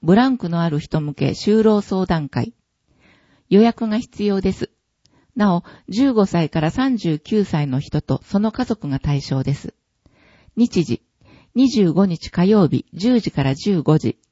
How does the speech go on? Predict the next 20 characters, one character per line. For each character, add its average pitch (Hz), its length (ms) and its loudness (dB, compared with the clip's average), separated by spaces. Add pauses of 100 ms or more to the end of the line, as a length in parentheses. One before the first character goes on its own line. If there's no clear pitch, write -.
(500)
場 160 120 2
所、 - 220 0 (240)
市 - 180 0
役 247 180 2
所 - 140 -6
二 135 160 -6
階、 151 280 0 (300)
会 226 260 2
議 226 160 0
室 - 320 -8 (140)
二 202 240 2
零 180 220 2
二。 131 220 -6 (880)
問 214 180 4
い 226 60 4
合 214 80 2
わ 208 100 0
せ、 - 260 -2 (420)
塩 233 180 6
尻 214 360 -2